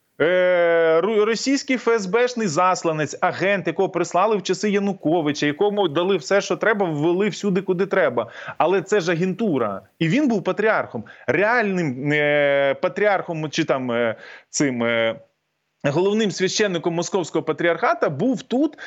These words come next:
е, Новінський. Ну, давайте чесно, були ж там з-, мінялися ці, значить, головні священники від Москви, але головним був Новінський, митрополити.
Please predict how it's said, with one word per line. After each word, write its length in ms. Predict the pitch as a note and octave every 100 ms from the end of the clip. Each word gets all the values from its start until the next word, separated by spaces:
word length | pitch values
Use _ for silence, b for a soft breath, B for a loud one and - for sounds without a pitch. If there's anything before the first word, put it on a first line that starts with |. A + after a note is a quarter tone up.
| B
е, 340 | D3+ F3 F#3 F#3
Новінський. 720 | A3 D4+ D4 D#3+ - G#2 F2 _ _ -
Ну, 100 | G3+
давайте 420 | F#3 B3 C#4 C#4+
чесно, 360 | C#4 B3+ E3+ D#3
були 240 | F3 C4+
ж 80 | A3+
там 160 | F#3+ D3+
з-, 80 |
мінялися 720 | D#3 D#3+ A3 A#3 G3 D#3 E3
ці, 220 | D3 F3 D#3
значить, 360 | D#3 D3+ C#3
головні 340 | C#3 D#3+ F3 D#3
священники 560 | D#3 D3+ D#3+ C#3+ D#3
від 120 | D3+
Москви, 340 | D#3+ F3+ - D#4 B
але 300 | B E3+ A3+
головним 680 | E3+ G3 A3+ G3+ G3 C#4+ D#4+
був 240 | E3+ C4 C4
Новінський, 560 | C4 C4+ G3 C3 -
митрополити. 720 | D3 D#3+ D#3+ F3+ C#3 G2 G2